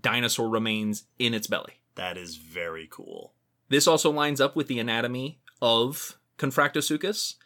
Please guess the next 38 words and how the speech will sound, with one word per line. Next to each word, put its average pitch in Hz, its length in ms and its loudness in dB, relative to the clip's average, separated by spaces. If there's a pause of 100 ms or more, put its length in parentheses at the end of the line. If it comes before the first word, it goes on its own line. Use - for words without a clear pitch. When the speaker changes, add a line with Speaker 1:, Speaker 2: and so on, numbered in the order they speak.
(240)
Speaker 1:
Uh, 117 160 2
its 127 240 4
skull 131 640 6 (320)
shows 120 440 2
it 123 120 -6
to 117 60 -8
be 120 260 -2
a 104 240 2
macrogeneralist. 123 1400 0
So - 320 0 (180)
think 127 220 2
of, 120 100 4
like, 113 260 2
your 120 200 -2
Nile 107 340 2
crocs, - 640 -2 (240)
where 117 160 4
it 113 160 2
is 107 220 2
good 135 320 4
at 123 180 2
taking 117 280 -2
down 107 360 2 (340)
basically 175 460 6
whatever 151 300 6
it 123 100 2
wants, 143 280 -2
but 131 140 2
it's 117 140 -2
also 120 320 2
good 120 160 -2
at - 100 -6
taking 117 200 -2
down 104 300 -2
big 113 200 -2
stuff. - 560 -8 (360)
So 101 180 0
it's - 320 -4